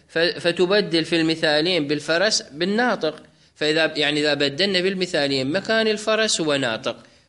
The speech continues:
ف-، فدائما راح يكون الحق في النتيجة مع الإيجاب. مثال، كيف، كيف نبدل،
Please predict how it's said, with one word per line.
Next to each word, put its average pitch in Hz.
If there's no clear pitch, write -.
ف-، -
فدائما 185
راح 185
يكون 202
الحق 226
في 175
النتيجة 175
مع 190
الإيجاب. 123
مثال، 160
كيف، 240
كيف 180
نبدل، 143